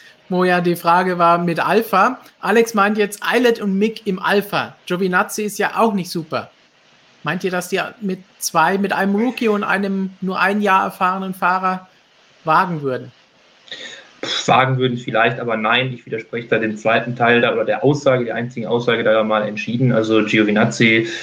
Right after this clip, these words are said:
Speaker 2: ist schon, äh, ja gut, super, brauchen wir jetzt vielleicht auch nicht sagen, aber er, er ist auf jeden Fall auf dem aufsteigenden Ast.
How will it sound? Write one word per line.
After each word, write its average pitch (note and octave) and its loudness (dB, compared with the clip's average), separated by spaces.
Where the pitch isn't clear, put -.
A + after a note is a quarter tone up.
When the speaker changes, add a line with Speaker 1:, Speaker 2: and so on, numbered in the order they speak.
Speaker 2:
ist B2 0
schon, A#2+ 2
äh, A#2 2
ja G#2+ -4
gut, - -16
super, C3+ 2
brauchen B2+ -4
wir A#2+ -2
jetzt A2+ -8
vielleicht A2+ -6
auch C#3+ 4
nicht D#3 2
sagen, C#3 2
aber B2 2
er, A2+ 0
er A2+ -2
ist B2+ -10
auf B2 -6
jeden B2 0
Fall A#2+ 0
auf - -8
dem G#2+ -8
aufsteigenden G#2+ -2
Ast. E3 -4